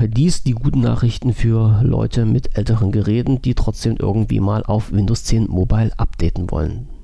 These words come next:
Ja, ähm, jetzt noch eine neuere Meldung.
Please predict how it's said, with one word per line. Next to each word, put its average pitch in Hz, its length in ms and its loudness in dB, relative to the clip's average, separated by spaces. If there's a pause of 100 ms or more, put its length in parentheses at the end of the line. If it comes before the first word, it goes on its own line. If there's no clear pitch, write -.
(720)
Ja, 95 400 -2 (920)
ähm, 127 1300 2
jetzt 110 520 -4
noch 123 140 -2
eine 113 260 2
neuere 120 840 0
Meldung. 131 1400 0